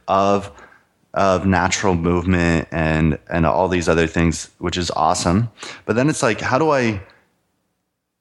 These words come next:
also create habits and practices that get me outside, that do get me back in touch with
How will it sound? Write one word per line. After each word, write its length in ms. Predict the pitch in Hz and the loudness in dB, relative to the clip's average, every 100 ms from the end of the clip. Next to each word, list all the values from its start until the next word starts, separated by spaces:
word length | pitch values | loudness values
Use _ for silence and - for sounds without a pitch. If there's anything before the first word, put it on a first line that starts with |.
| _ _ | _ _
also 960 | - 110 185 - 110 95 87 87 87 - - _ - | -4 0 0 -2 0 2 2 2 0 -4 -20 _ -16
create 680 | - - 101 104 107 104 | -12 -4 0 2 2 0
habits 720 | - - 117 123 90 92 - 92 | -6 -2 0 0 0 -2 -2 -4
and 160 | 92 | -4
practices 840 | - - 95 - 90 - 92 82 - | -4 -2 0 -2 -6 -2 -2 -4 -2
that 280 | 87 - | -4 -2
get 240 | - 101 104 | -2 -2 0
me 180 | 101 67 | 0 0
outside, 840 | 85 85 - - 82 80 76 76 76 - - - _ | 0 -2 -4 0 2 2 2 -2 -8 -18 -20 -20 _
that 460 | - 87 82 80 73 - _ _ 87 98 92 | -4 0 2 0 -4 -16 _ _ -16 -14 -10
do 280 | - 120 143 | -2 0 0
get 240 | 113 98 95 | 0 0 0
me 140 | 98 | 0
back 320 | 90 80 - | 2 0 0
in 120 | 92 | -2
touch 380 | 85 85 78 - | 0 -2 -4 -6
with 420 | 85 82 82 - | -4 -2 -2 -6